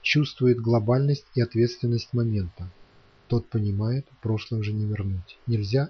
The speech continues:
жить вчерашним днем. До эпохи похолодания жили динозавры.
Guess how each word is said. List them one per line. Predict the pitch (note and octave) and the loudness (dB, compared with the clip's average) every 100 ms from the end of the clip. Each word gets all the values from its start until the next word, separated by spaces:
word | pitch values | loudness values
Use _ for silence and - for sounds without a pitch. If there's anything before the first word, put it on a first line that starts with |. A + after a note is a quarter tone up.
| - | -4
жить | G#2 B2 - | -2 -2 -2
вчерашним | - A2 G#2+ - G2+ G2 G2 | -2 0 -2 -4 -6 -4 -4
днем. | F#2+ F#2 _ _ - - - - - | -4 -8 _ _ -20 -20 -20 -12 2
До | B2+ D3+ | 4 4
эпохи | C#3+ C3 F3 D#3 D3 | 2 2 2 2 0
похолодания | - C3+ C3+ B2+ B2+ C#3+ C3+ | 0 0 2 4 4 4 2
жили | A#2 B2 B2 | 2 0 0
динозавры. | A#2+ A#2+ G#2+ G#2 F#2+ F2+ | 2 0 2 0 -2 -6